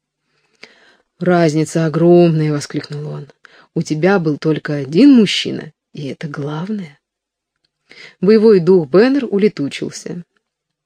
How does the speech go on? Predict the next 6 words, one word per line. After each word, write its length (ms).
День 240
был 140
чудесным, 800
она 280
была 220
счастлива 680